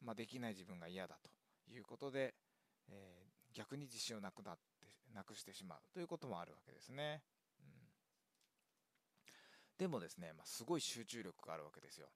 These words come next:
まあ、集中力、すごい集中力を発揮し-、する、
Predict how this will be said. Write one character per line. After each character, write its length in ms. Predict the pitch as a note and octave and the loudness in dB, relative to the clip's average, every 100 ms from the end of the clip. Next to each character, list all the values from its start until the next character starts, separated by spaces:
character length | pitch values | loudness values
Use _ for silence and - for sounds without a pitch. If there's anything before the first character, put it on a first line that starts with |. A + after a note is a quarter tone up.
| _ - - _ _ _ _ | _ -20 -20 _ _ _ _
ま 320 | A2+ G#2 F2+ D#2 | -4 0 0 -4
あ、 280 | G1+ G1+ G1+ - - | -8 -12 -14 -16 -8
集 220 | - C#3 | -4 -2
中 160 | B2+ C#3 | 0 0
力、 200 | G#2 - | -2 -2
す 140 | - | 0
ご 120 | A#2 D#3 | 4 4
い 60 | |
集 160 | - F#2+ | 4 -2
中 140 | F#2 | -4
力 60 | E2+ | -4
を 20 | |
発 120 | D#2 _ F#2+ | -6 _ -16
揮 80 | G2+ - _ - - | -16 -18 _ -20 -16
し-、 260 | - - G#2+ | -10 -8 -6
す 180 | A#2 - | -6 -4
る、 220 | F#2+ F#2+ | -2 -4